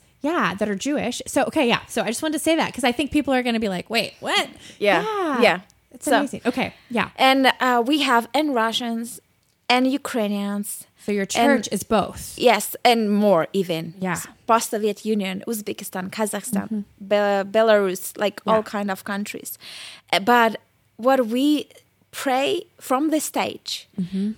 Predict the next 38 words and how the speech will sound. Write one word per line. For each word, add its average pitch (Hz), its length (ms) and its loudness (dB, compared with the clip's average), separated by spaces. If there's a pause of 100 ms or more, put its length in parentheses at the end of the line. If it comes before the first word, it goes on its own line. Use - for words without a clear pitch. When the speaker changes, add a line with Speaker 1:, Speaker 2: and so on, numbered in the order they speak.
(100)
Speaker 2:
we 254 100 0 (220)
pray 254 440 -2 (340)
for - 220 -4 (120)
authorities 262 680 0 (500)
in 330 160 4 (200)
Ukraine 180 500 -8 (300)
and 254 160 0
Russia 208 440 -4 (220)
that 202 220 -4
both 220 280 -2
of 208 160 -4
them 180 180 -6 (200)
have 196 160 -6 (200)
fear 220 220 -6 (100)
of 185 180 -12
God. - 280 -14 (280)
Speaker 1:
Mm. 202 580 -6 (160)
Speaker 2:
Both 285 180 0
of 196 80 -6
them 175 180 -4
need 160 200 -10 (100)
it. - 80 -20 (260)
Speaker 1:
Yeah. 185 200 -10 (720)
Speaker 2:
The 214 180 8
Ukraine 262 540 2
need 240 120 0 (120)
to 247 60 -4 (120)
make 202 180 -4
a 196 60 -10
wise 214 240 -4
decision, 247 640 -10 (880)
and 214 160 2 (100)
Russia 254 220 2
needed 247 360 2 (100)
to 285 180 -2
make 247 160 4
a 247 40 2
wise 233 300 8